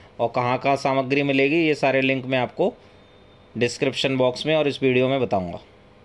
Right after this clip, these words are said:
पीडीएफ़ दिए गए होंगे भाषा और गणित के, साप्ताहिक शिक्षक संदर्शिका एवं कार्यपुस्तिका के।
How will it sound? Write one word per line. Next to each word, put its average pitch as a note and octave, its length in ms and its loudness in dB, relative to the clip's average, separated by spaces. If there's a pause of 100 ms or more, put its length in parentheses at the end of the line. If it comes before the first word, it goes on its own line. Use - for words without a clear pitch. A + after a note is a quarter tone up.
(140)
पीडीएफ़ D#3 260 4
दिए C3 280 2
गए C3 140 4
होंगे C3 360 0 (680)
भाषा A#2+ 500 0
और C#3+ 200 2
गणित G#2+ 300 -2
के, F2 180 -6 (800)
साप्ताहिक C3 560 0
शिक्षक C3+ 360 -4
संदर्शिका C3 680 -2
एवं C#3 280 0
कार्यपुस्तिका A2+ 760 -2
के। E3 140 -12